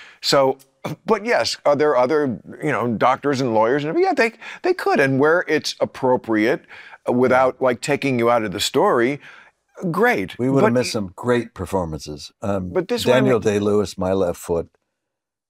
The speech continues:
Speaker 2: Al Pacino in Scent of a Woman.
Speaker 1: Oh.
Speaker 2: I mean, there's a lot of
Speaker 1: Oh, yes.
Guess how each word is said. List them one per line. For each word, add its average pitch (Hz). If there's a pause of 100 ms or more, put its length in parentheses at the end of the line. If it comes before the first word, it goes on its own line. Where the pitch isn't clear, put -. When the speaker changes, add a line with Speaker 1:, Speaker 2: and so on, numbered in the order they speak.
(360)
Speaker 2:
Al 123
Pacino 104 (140)
in 92
Scent 101
of 87
a 85
Woman. 80
Speaker 1:
Oh. 127
Speaker 2:
I -
mean, 90 (480)
there's 101
a 104
lot 123
of 104
Speaker 1:
Oh, 110 (260)
yes. 151